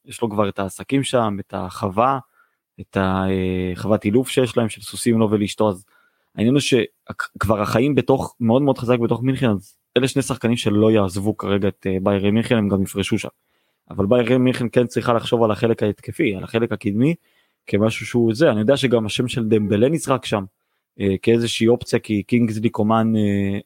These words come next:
אה, לא בטוח ימשיך, הוא גם החוזה שלו נגמר בשנה הבאה, והם חושבים על דברים, חושבים על שמות, הדיאמי היה מאוד קרוב לחתום שם,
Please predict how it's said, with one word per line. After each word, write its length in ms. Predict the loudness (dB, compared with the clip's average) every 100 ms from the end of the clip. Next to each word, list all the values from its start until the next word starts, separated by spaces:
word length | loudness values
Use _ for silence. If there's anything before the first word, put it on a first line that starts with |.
| -10
אה, 280 | -10 -10 -14 -18 _ _ _ _
לא 180 | -2 2
בטוח 320 | 2 0 0
ימשיך, 300 | -2 0 -2
הוא 140 | 0 0
גם 180 | 2
החוזה 280 | 2 0 0
שלו 180 | 2 0
נגמר 260 | 2 0 2
בשנה 320 | 0 0 0
הבאה, 240 | 2 0 -2 _ _ _ _ _ _ -10
והם 1300 | -10 -10 -14 -2 0 2 0 -2 -4 -8 _ -16
חושבים 440 | 0 0 4 2 2
על 80 |
דברים, 340 | 2 0 0 -2
חושבים 280 | -2 0 0
על 60 |
שמות, 400 | 0 0 0 0
הדיאמי 580 | 0 2 4 4 4 4
היה 200 | 4 2
מאוד 240 | 2 -2
קרוב 240 | -2 -4 -4
לחתום 300 | -6 -6 -4
שם, 260 | -4 -6